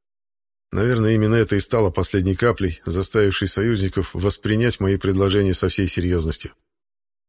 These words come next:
Ну а дальше, втянувшись в обсуждение подробностей, они постепенно вникли в суть идеи, и в итоге план все же был принят.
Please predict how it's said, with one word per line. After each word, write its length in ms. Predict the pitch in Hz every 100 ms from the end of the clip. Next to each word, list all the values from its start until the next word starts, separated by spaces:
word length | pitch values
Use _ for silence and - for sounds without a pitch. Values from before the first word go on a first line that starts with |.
| _ 78
Ну 160 | 80 90
а 60 |
дальше, 340 | 92 139 - 110
втянувшись 640 | - 113 131 127 98 -
в 120 | 87
обсуждение 580 | 92 - 101 95 117 101
подробностей, 760 | 90 92 117 127 98 - - - _ -
они 240 | 90 120
постепенно 640 | 110 87 98 - 127 104
вникли 400 | 95 95 113 101
в 60 | 92
суть 240 | - 92
идеи, 400 | 95 104 120 113 - _ _ _ _
и 80 | 95
в 80 | 113
итоге 340 | - 143 113
план 260 | - 117 107
все 160 | -
же 120 | 98 95
был 180 | 98
принят. 460 | 87 - 82 73